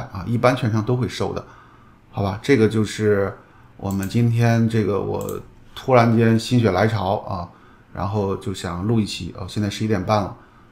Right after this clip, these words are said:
对，做的这个创维转债的转股套利啊，这个就作为我们可转债拨云见日的第十五期啊，呃，有可能是春节前的最后一期了。在这里的话，预祝大家鼠年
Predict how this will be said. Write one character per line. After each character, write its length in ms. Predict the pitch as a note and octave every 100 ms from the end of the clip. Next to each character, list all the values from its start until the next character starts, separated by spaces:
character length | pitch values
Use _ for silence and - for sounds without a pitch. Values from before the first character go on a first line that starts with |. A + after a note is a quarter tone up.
| -
对， 220 | G2+ F#2+ - -
做 200 | - A2+
的 100 | G2+
这 160 | F#2+ G#2
个 420 | G2 F#2+ F2+ F2
创 260 | - C3 A2
维 160 | F#2+ G#2
转 280 | A2 E2+
债 260 | F2+ A#2 G2+
的 340 | - F2+ E2 - - - -
转 260 | - G#2 A2+
股 140 | D#2+
套 220 | - A2
利 180 | A2+ A2
啊， 80 | -
这 140 | -
个 80 | G#2+
就 180 | G2+ G#2
作 140 | G#2+
为 100 | G#2+
我 100 | A2
们 280 | F#2+ F#2+ G2
可 200 | - -
转 240 | A2 F2 F2+
债 140 | G2
拨 220 | - A2
云 160 | A2 A2
见 260 | A2+ G#2
日 160 | G2+ G#2
的 180 | G2 F#2+
第 200 | - G#2
十 300 | - - A#2+
五 140 | A2+ A2+
期 260 | - F2+
啊， 180 | - F2 - - - - -
呃， 200 | - F#2+
有 140 | G2 B2
可 140 | A#2+
能 120 | F#2+
是 240 | G#2 G#2+ F#2+
春 220 | - G#2+
节 100 | A2
前 220 | A2 F#2
的 100 | G2+
最 160 | G2 A#2+
后 120 | A2
一 60 | F#2
期 180 | -
了。 100 | E2+ - - - -
在 120 | - G2
这 140 | A2
里 140 | G2
的 80 | F#2
话， 220 | F#2+ G2+
预 140 | F#2 G2+
祝 120 | G2+
大 160 | G2 F#2+
家 280 | G2+ F#2+
鼠 260 | G2 - F#2
年 400 | F2+ F2+ G2 G#2+